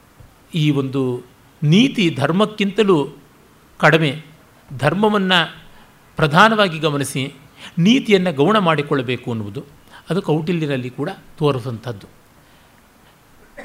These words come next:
ಬೊಕ್ಕಸ ಸಮೃದ್ಧವಾಗಿರಬೇಕು, ಕೋಶವಾನ್ ರಾಜ ಅಂತ ಕರೀತಾರೆ. ಅದನ್ನು ಹೇಗೆ ತುಂಬಿಸಿಕೊಳ್ಳಬೇಕು, ಅರ್ಥಜಾತವನ್ನು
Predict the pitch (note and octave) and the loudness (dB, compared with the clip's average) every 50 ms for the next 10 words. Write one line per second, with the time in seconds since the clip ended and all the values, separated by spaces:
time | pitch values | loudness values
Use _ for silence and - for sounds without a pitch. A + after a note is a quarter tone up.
0 | - - - - - - _ - D3+ F3+ F3+ - A#3 A3 A#3 G#3+ - - F3 - | -20 -20 -20 -20 -20 -20 _ -2 -2 -2 0 0 0 2 2 2 0 -2 -8 -8
1 | - - F3+ E3 E3+ F3 D#3 F3 F#3 F#3+ F3+ D3 D3+ C#3+ D3 C#3 C3 - - - | 0 2 2 2 2 2 2 4 4 4 4 2 0 -2 0 -2 -4 -4 -6 -12
2 | - - - _ - - _ _ - F#3 F#3+ G3 - G#3 F#3+ F#3 F#3 F#3+ F3 D#3+ | -18 -20 -20 _ -20 -20 _ _ 2 2 4 4 4 4 4 4 4 4 2 0
3 | D#3+ - - - D#3+ C3+ B2+ C3 B2+ D3 C#3 C3+ C3+ B2+ A#2+ - - C3+ B2 A#2 | -4 -8 -8 -2 2 2 4 4 4 4 6 4 4 2 -2 -6 -6 -4 -4 -4
4 | - - A2+ - - - - _ _ _ - - - - - F#3+ F3 A#3+ A3+ F#3+ | -6 -8 -10 -10 -14 -20 -20 _ _ _ -20 -20 -2 0 2 4 4 4 2 2
5 | E3 E3 E3 D#3 D3+ - C#3+ C3 C#3+ D3 - D#3 - C3+ A#2 A2+ A#2 A2 - - | 2 0 0 -2 -4 -4 -4 -6 -6 -6 -6 -4 -4 -4 -2 -4 -6 -8 -8 -10
6 | A#2+ A#2+ - - - - - E3 E3+ D#3+ - - G3+ E3+ F#3+ F3 E3+ E3 E3+ D3 | -12 -12 -14 -18 -20 -6 -2 -2 -2 -2 -4 -6 -2 0 2 2 2 0 -2 -2
7 | D3+ D3 D3 C#3 B2+ - - | -2 -2 -2 -4 -6 -6 -10